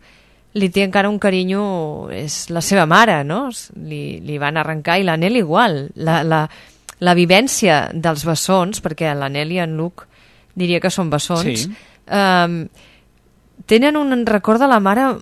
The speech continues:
Speaker 1: molt entranyable. Mm, i no tenen un, crec jo, un rebuig al pare com sí tenen la resta, els tres més grans, no? Perquè
Speaker 2: Mhm.
Speaker 1: també els hi va passar amb una edat que ho recorden molt més bé.
Speaker 2: Sí,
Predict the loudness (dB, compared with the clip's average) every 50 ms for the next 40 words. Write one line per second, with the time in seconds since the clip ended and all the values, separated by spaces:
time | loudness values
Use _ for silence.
0 | -6 -6 -4 -2 0 0 0 0 0 0 0 0 2 2 2 2 0 0 -2 -4
1 | -4 -6 -8 -14 _ _ _ _ _ _ _ _ _ _ _ _ _ _ _ -20
2 | -20 _ _ _ -6 -4 -2 -2 -2 -2 -4 -6 -4 -2 0 2 2 2 2 4
3 | 2 4 4 4 4 2 2 0 0 -2 -2 -4 -4 -4 -4 -4 -6 -8 -10 -16
4 | -20 -20 _ _ _ _ _ 2 2 2 2 2 0 2 4 6 6 6 6 4
5 | 2 2 0 0 0 2 2 2 2 4 2 2 2 2 0 0 0 2 2 2
6 | 2 2 0 -2 -2 -4 -2 -2 -2 -4 -2 -2 -2 -2 0 -2 -2 -2 -4 -4
7 | -6 -6 -6 -4 -4 -2 -2 -4 -4 -6 -8 -10 -10 -10 -12 -18 _ _ -14 -12
8 | -10 -8 -4 -2 0 0 -2 -2 -4 -6 -4 -4 -4 -4 -6 -6 -6 -6 -8 -10
9 | -10 -8 -6 -6 -6 -6 -8 _ _ -8 -4 -2 -2 -2 0 0 0 2 0 0
10 | 0 0 0 0 0 0 -2 -2 -2 -2 -2 -2 -2 -2 -2 -2 0 0 0 0
11 | 0 -2 -4 -2 0 0 2 2 0 0 2 2 2 2 2 0 0 0 -2 -2
12 | -2 -2 -4 -4 -6 -4 -2 -2 -2 -2 -4 _ _ _ _ -14 -10 -6 -4 -4
13 | -4 -4 -6